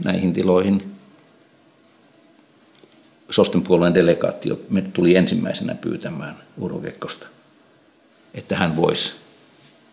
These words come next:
jatkaa tasavallan presidenttinä myös vuoden seitsemänkymmentäkahdeksan jälkeen.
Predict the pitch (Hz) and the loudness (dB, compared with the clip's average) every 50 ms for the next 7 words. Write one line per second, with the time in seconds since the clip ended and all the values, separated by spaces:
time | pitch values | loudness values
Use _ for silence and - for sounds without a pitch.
0 | _ _ _ - - 95 87 - - - - - - - - - 82 - - - | _ _ _ 0 2 2 2 0 -2 -4 -4 -2 0 0 0 0 0 -4 -6 -6
1 | - - - - - - - - - - - - 90 87 - - - - - - | -8 -10 -10 -10 -12 -12 -14 -16 -16 -14 -14 -12 -12 -14 -16 -18 -20 -20 -20 -20
2 | - - - - - 90 85 - - - 80 - - - - - - - - 80 | -20 -20 -12 -6 -4 -2 -2 -2 -2 -2 -2 -2 -4 -6 -6 -6 -6 -4 -4 -4
3 | 78 - - - - - 78 - - - - - - - | -4 -4 -6 -6 -8 -8 -6 -8 -8 -10 -12 -18 -20 -20